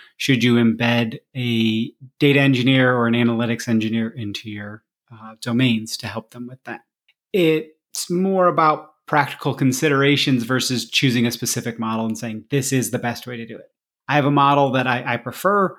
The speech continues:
from the conversations I'm talking with people, uh, but really it's very situationally dependent.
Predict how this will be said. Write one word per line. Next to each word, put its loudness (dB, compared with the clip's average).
from 2
the 0
conversations 2
I'm 2
talking 0
with -2
people, -2
uh, -4
but -2
really 4
it's -8
very 4
situationally -2
dependent. -14